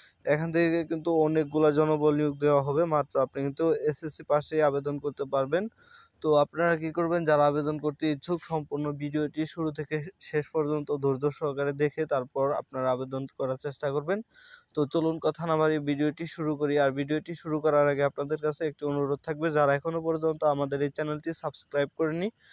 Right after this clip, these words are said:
প্রতিনিয়ত এরকম চলমান সকল প্রকার নতুন নতুন চাকরি সার্কুলার ভিডিওগুলো সবার আগে পেতে আমাদের এই চ্যানেলটি সাবস্ক্রাইব করে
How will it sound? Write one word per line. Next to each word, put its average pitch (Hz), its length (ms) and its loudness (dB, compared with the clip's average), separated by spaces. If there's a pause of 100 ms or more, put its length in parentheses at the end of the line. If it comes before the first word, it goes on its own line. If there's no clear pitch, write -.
(260)
প্রতিনিয়ত 175 520 0
এরকম 165 340 -2
চলমান 160 420 -2
সকল 156 340 -2
প্রকার 156 320 -2
নতুন 151 340 -4
নতুন 156 220 -8
চাকরি 160 380 -2
সার্কুলার 151 600 0
ভিডিওগুলো 156 420 -2
সবার 143 280 0
আগে 147 140 0
পেতে 156 260 -4
আমাদের 143 380 0
এই 139 80 0
চ্যানেলটি 160 480 -4
সাবস্ক্রাইব 156 640 -2
করে 165 260 2